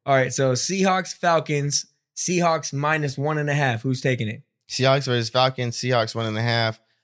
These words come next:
Speaker 2: Uh, I'm gonna take the, uh, Falcons.
Speaker 1: Falcons?
Speaker 2: Yeah.
Speaker 1: Okay. All right. We got, uh, I'll take,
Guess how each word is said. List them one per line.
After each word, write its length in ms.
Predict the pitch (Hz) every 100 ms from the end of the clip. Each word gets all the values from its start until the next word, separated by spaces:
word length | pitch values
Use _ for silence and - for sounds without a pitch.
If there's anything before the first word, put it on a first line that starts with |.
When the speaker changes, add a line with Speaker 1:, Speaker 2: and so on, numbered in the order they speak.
| -
Speaker 2:
Uh, 280 | 110 117 107
I'm 100 | 117
gonna 120 | 117
take 160 | 117 110
the, 120 | 107
uh, 300 | 101 104 104
Falcons. 600 | - 123 107 98 90 - _ -
Speaker 1:
Falcons? 540 | 131 147 196 220 208 -
Speaker 2:
Yeah. 240 | 107 98 160
Speaker 1:
Okay. 500 | 131 151 185 120 - _ _ _ _
All 80 | 123
right. 80 | 127
We 100 | 139
got, 240 | 139 135 127 127 131 -
uh, 360 | 139 139 139 135
I'll 160 | 139 147
take, 640 | 170 151 143 139 - -